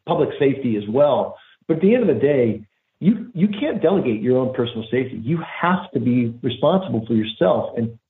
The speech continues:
here's a way to go about that. And you don't have to be James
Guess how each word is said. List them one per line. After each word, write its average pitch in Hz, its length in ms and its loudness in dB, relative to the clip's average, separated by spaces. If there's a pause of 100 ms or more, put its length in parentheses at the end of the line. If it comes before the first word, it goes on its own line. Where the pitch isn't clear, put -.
(460)
here's 233 240 4
a 220 40 6
way 156 240 4
to 147 100 -4
go 135 240 2
about 156 340 0
that. 113 380 -2
And 160 100 -4
you 160 60 -4
don't 202 160 4
have 180 160 0
to 165 80 -8
be 156 400 0 (480)
James 151 240 2